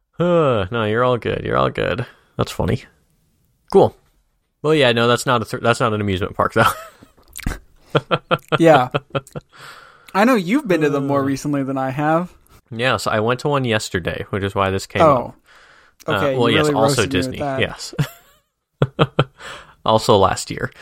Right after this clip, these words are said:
Speaker 1: Um, but yeah, this, this is coming up because yesterday, one of our friends who works for Chevron, his, like,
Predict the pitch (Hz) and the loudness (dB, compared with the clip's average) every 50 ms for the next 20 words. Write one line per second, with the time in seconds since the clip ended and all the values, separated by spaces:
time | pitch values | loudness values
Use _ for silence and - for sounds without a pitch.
0 | - - - - - _ _ _ _ 123 110 98 95 95 92 90 - - 107 107 | -20 -20 -20 -20 -20 _ _ _ _ 2 4 4 4 4 4 2 0 -2 -6 -8
1 | 104 110 - _ _ _ _ 117 101 87 85 90 104 - - - 120 110 - - | -10 -12 -14 _ _ _ _ 2 2 2 2 0 -2 -2 0 0 0 0 0 -2
2 | 104 92 - - _ _ _ - 143 147 147 139 127 120 113 - _ 117 104 110 | -6 -8 -8 -14 _ _ _ -2 -2 0 0 2 2 2 0 0 _ -4 -2 -2
3 | 98 95 - 107 107 110 - - - 113 98 98 95 95 92 90 90 90 92 - | -2 0 0 0 0 0 0 -2 -4 -2 0 0 0 2 0 0 0 -2 -4 -6
4 | _ _ - _ _ _ _ _ _ _ _ _ _ _ _ _ _ 113 107 107 | _ _ -20 _ _ _ _ _ _ _ _ _ _ _ _ _ _ -2 0 4
5 | 113 120 120 127 123 107 104 - - - - 110 101 101 98 92 90 90 92 95 | 4 4 4 4 4 2 2 -2 -10 -8 -2 -2 0 0 0 -2 -2 -4 -4 -6
6 | - - - - 113 104 - 104 104 - - - - 95 - - - - 123 131 | -6 -10 -10 -10 -10 -2 0 0 0 -2 -6 -10 -10 -10 -10 -6 0 2 2 2
7 | 120 107 95 85 80 80 87 - - 92 - - _ _ _ _ _ _ _ _ | 4 4 2 2 4 2 -2 -2 -4 -6 -8 -10 _ _ _ _ _ _ _ _
8 | _ _ - - - 117 107 104 101 101 - - 104 92 87 85 - - - | _ _ -20 0 4 4 6 6 4 2 0 0 2 2 2 0 -4 -12 -18